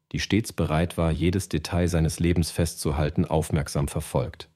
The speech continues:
Aufgrund der ständigen Präsenz dieser intensiven Medienbeobachtung war es für ihn schwierig, sich zu integrieren und die relative Anonymität zu genießen,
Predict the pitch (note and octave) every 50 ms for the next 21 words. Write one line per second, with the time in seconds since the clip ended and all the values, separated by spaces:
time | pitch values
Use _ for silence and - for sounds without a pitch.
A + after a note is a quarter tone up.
0 | _ _ _ F2 D#2+ - - - D#2+ F#2 G#2 - F#2 D#2 D2+ - - F2+ F#2 G2+
1 | G2 F#2 F2 E2+ D2 - - F2 D2+ E2 E2+ E2+ F2 - - - D#2+ D2+ E2+ -
2 | D#2+ - - F2+ E2 D#2 E2+ E2+ E2 E2 D#2 D2+ E2 F#2 F#2 F#2+ F2+ E2 D2+ -
3 | - F2+ F2+ E2 E2+ E2+ - - G2 F#2 E2 E2 E2 E2 D#2+ - - - G2+ -
4 | E2+ D#2 - - - F#2+ G2 A2+ G#2+ G#2+ F#2+ - - F#2 E2 - - - - -
5 | F2 E2 - E2+ D#2+ - - F2 F#2 G#2 G2 G#2+ G2+ G#2 - E2 D#2+ - D#2+ D2+
6 | C#2+ E2 E2 F2 E2+ - - F#2+ E2 F2 F2 - - E2+ F2 E2 D#2+ D#2 D#2 D#2+
7 | D#2 - - - G2+ G2 - - - E2 E2+ D#2+ E2 E2 D#2+ D#2+ - F2+ E2 D#2